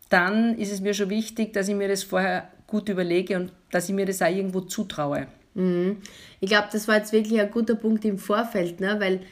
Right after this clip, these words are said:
Speaker 2: von außen sieht's vielleicht für viele so aus, als hättet's ihr's viel, viel leichter
Speaker 1: Mhm.
Speaker 2: aufgrund auch unserer Situation.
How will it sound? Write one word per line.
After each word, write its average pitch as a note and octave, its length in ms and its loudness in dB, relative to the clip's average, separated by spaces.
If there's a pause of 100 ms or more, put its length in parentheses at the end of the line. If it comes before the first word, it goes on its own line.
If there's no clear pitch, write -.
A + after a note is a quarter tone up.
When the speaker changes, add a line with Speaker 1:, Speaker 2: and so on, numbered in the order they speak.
(180)
Speaker 2:
von G3+ 200 -2 (140)
außen G#3 960 2 (120)
sieht's A3+ 480 0
vielleicht G#3 340 -2
für G#3 100 -4
viele A3+ 420 0
so A#3 120 -4
aus, F#3 380 -2
als - 200 -6
hättet's F#3+ 400 -2
ihr's G#3 560 0 (160)
viel, A3+ 360 4
viel G#3+ 280 0
leichter F3+ 800 2 (140)
Speaker 1:
Mhm. E3 320 -2
Speaker 2:
aufgrund G3+ 440 2
auch G3+ 140 0
unserer A3+ 340 0
Situation. F#3 920 -2